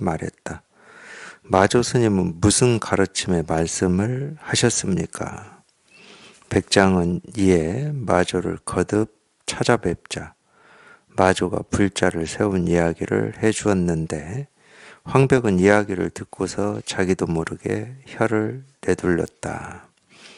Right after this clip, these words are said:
백장이 말했다. "그대는 이후에 마조 스님의 뒤를 잇지 않겠느냐?" 황벽이 말했다. "아닙니다. 오늘 스님의 이야기를 듣고서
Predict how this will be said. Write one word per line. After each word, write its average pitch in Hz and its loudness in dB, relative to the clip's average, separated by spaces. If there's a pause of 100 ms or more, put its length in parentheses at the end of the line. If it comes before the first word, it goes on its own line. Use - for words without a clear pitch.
(260)
백장이 95 0
말했다. 82 -8
"그대는 113 2
이후에 92 0 (800)
마조 98 2
스님의 92 0
뒤를 92 2
잇지 90 -2
않겠느냐?" 85 -2 (480)
황벽이 117 2
말했다. 87 -6
"아닙니다. 90 0 (840)
오늘 87 2
스님의 101 2
이야기를 85 0
듣고서 92 -4